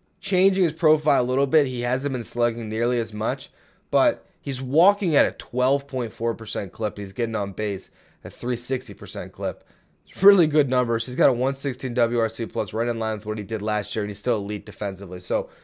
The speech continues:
Dansby, who I felt like we were a little bit low on, uh, in the top ten before the season, he's looking like a top five shortstop if he keeps this up. You get Thairo Estrada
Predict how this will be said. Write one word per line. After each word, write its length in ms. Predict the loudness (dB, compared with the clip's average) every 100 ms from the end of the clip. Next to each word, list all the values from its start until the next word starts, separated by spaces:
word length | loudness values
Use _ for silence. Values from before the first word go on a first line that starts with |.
| _ 2
Dansby, 500 | 4 6 2 2 2
who 140 | 4
I 80 | 0
felt 240 | 2 6 6
like 120 | 6
we 80 | 6
were 60 |
a 40 | 6
little 200 | 6 4
bit 60 |
low 260 | 2 2 2
on, 280 | 2 0 -2 _ _ _ _ _
uh, 300 | -2 -2 0
in 120 | -2
the 80 | -4
top 280 | -2 -2 0
ten 240 | -2 -2
before 220 | -2 -2 -2
the 60 |
season, 500 | -2 -4 -4 -4 -8 -10 _ _ _
he's 220 | _ -2 0
looking 220 | 0 0
like 80 | -2
a 60 |
top 260 | 0 0 2
five 200 | 0 0
shortstop 500 | -2 -4 -4 -8 -8
if 60 |
he 60 | -14
keeps 260 | -12 -12 -10
this 240 | -12 -4
up. 280 | -2 -2 -8 _ _ -6
You 120 | -2
get 180 | -2 -2
Thairo 420 | 0 4 4 4
Estrada 680 | 0 -2 2 4 2 0